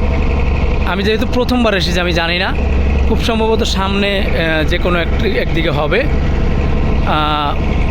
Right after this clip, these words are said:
আর হয়তো বা দশ মিনিটের মতো লাগতে পারে। মোটামুটি আপনি যদি কখনো মুন্সিগঞ্জ আসে-, আসেন বা নারায়ণগঞ্জে আসেন, যদি লঞ্চ ভ্রমণ করতে মন চায়, <coughs> মাত্র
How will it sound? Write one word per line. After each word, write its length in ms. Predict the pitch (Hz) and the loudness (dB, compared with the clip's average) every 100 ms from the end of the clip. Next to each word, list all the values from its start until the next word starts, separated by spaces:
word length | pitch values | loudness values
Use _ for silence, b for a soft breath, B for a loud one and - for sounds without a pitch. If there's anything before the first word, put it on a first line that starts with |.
| - - - - - - - - | 0 0 0 0 0 0 0 0
আর 160 | 202 190 | 0 0
হয়তো 240 | 185 196 | 0 0
বা 100 | 214 | 0
দশ 260 | 202 196 - | 0 0 0
মিনিটের 260 | 208 202 | 0 0
মতো 180 | 196 196 | 0 0
লাগতে 280 | 185 170 202 | 0 0 0
পারে। 240 | 185 190 277 - - - - - - - 254 | 0 0 0 0 2 2 2 2 2 2 2
মোটামুটি 440 | 269 233 269 277 | 2 2 0 0
আপনি 280 | 233 208 247 | 0 0 0
যদি 200 | 269 254 | 0 0
কখনো 460 | 240 220 247 254 254 - - - - - - - - - - - | 0 0 0 0 0 0 0 0 0 0 0 2 2 0 -2 0
মুন্সিগঞ্জ 560 | 190 196 226 247 247 220 | 2 2 2 0 0 0
আসে-, 240 | 190 180 - | 0 0 -2
আসেন 360 | 180 156 185 | -2 -2 0
বা 100 | 170 | 0
নারায়ণগঞ্জে 640 | 165 175 190 214 233 240 226 | 0 0 0 0 0 2 2
আসেন, 320 | 190 196 170 - - - - - - - | 0 0 0 0 2 2 2 2 2 2
যদি 180 | 220 247 | 2 2
লঞ্চ 420 | 226 226 254 262 | 2 2 2 2
ভ্রমণ 340 | 202 247 262 | 2 2 2
করতে 280 | 254 262 - | 2 0 0
মন 200 | 247 254 | 2 0
চায়, 260 | 240 254 262 - 214 - - - - - - | 0 0 0 0 0 0 0 0 0 0 0
<coughs> 400 | - 247 - 277 | 0 -2 -2 0
মাত্র 480 | 220 214 220 226 254 | 0 0 0 0 0